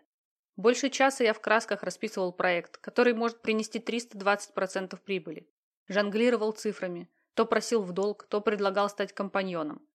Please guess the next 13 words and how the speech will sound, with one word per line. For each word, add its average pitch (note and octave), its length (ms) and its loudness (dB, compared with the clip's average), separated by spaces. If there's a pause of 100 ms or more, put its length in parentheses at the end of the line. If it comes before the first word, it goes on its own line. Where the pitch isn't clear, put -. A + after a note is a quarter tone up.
(260)
Дяденька, A3 520 4
восседавший F#3+ 560 0
напротив F#3+ 460 -2
в - 60 -20
кожаном F#3 380 -2
кресле, F3+ 420 -4
все - 200 0
это A3 160 2
время A3+ 260 2
сверлил G#3+ 420 2
меня A3 220 0
инквизиторским G3+ 680 -6
взглядом. E3+ 520 -6